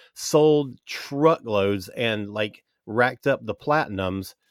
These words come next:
with, in, in complete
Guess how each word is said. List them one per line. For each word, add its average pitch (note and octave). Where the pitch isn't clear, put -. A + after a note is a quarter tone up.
with, E3+
in, E3+
in D3
complete F#3